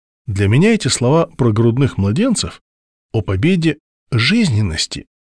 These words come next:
настоящести над мнимостью, кажемостью, которой чаще всего и увлекаются сильные мира сего.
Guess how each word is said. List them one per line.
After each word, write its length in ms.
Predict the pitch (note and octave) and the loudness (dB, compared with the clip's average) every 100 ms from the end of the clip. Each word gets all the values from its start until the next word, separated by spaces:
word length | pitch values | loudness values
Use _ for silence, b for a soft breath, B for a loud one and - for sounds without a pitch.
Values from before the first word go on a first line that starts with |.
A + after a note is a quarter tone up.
| - | -4
настоящести 1040 | G#2+ - G2+ G#2+ G#3+ A#3 A#2 - - - _ _ _ | -2 -2 -2 0 0 0 -2 -4 -8 -16 _ _ _
над 400 | D3 D#3 - - | 0 0 -2 0
мнимостью, 680 | C#3+ G3 F3 F#2+ - - - _ _ _ | 4 4 4 2 -4 -10 -16 _ _ _
кажемостью, 760 | F#3+ D#3+ F2+ E2 D#2+ - D#2 - _ _ _ _ _ | 2 2 2 -2 -6 -8 -14 -16 _ _ _ _ _
которой 380 | - G#2+ G#3+ G#3+ | -10 0 2 2
чаще 320 | - D#3+ C3+ | 2 0 0
всего 400 | A2 - A2 D#3+ | -2 -2 0 0
и 260 | F3+ C#3+ F3 | 0 0 -2
увлекаются 920 | D3 G#2 G2+ - A2 B2+ C3 C3 C#3 - | 0 0 -2 -2 0 2 2 0 -4 -4
сильные 760 | - - A2+ A2+ A2 A2 A#2 | -4 0 2 2 4 2 2
мира 380 | - G#2 G2 F#2 | 0 0 2 0
сего. 360 | - F#2+ D#2 | -2 -2 -6